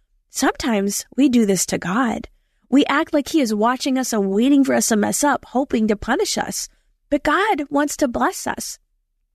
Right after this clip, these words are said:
He sometimes has to discipline us when we disobey, but that isn't what he wants. He gives us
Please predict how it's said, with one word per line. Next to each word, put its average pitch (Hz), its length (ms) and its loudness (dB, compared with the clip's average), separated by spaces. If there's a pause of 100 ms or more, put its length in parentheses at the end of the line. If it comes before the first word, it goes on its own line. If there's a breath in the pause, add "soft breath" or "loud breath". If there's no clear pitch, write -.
(240)
He 349 160 2
sometimes 466 520 -4
has 294 220 -2
to 240 80 0
discipline 214 540 -2
us - 280 -8 (280)
when 226 160 2
we 247 140 4
disobey, 208 640 0
but 233 160 0
that 277 180 0
isn't 330 220 2
what 226 140 0
he 190 140 -2
wants. 190 580 -2 (440)
He 302 200 0
gives 370 300 0
us 247 180 -2